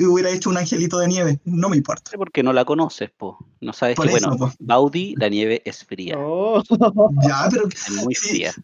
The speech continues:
Speaker 1: si la gente lo puede hacer, ¿por qué no lo puedo hacer yo? Yo podría hacer así como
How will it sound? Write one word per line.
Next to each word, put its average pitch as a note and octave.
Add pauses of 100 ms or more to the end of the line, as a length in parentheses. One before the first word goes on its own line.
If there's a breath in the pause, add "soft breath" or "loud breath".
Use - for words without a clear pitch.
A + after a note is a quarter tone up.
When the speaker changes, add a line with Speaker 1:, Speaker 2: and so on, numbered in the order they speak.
Speaker 1:
si -
la -
gente A#3+
lo B3
puede C4
hacer, D4
¿por F4
qué C#4+
no C4
lo C4+
puedo C4+
hacer D4+
yo? F#4 (140)
Yo C#4+
podría B3+
hacer C#4+
así C#4
como A#3